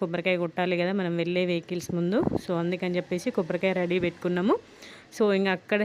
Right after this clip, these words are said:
స్టార్ట్ అయితే డైరెక్ట్గా ఓదెల్లోనే, so, ఓదెలకి రీచ్ అయిపోయినాం అనమాట. So, మేము ఎప్పుడైనా కూడా ఫస్ట్ ఒక రౌండ్ తిరుగుతాం అనమాట గుడి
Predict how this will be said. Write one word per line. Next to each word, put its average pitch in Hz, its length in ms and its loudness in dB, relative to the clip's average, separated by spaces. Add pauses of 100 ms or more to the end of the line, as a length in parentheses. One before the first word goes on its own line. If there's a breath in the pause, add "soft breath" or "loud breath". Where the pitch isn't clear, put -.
స్టార్ట్ 190 300 2
అయితే 202 180 4 (140)
డైరెక్ట్గా 175 480 4 (100)
ఓదెల్లోనే, 180 540 4 (220)
so, 208 60 2 (120)
ఓదెలకి 180 360 2
రీచ్ 208 200 0
అయిపోయినాం 185 400 2
అనమాట. 170 280 0 (680 loud breath)
So, - 80 -2 (140)
మేము 202 180 4
ఎప్పుడైనా 214 480 4
కూడా 214 200 6 (120)
ఫస్ట్ 214 300 0
ఒక 190 180 0
రౌండ్ 196 340 4
తిరుగుతాం 190 360 2
అనమాట 175 340 2 (300)
గుడి 185 200 4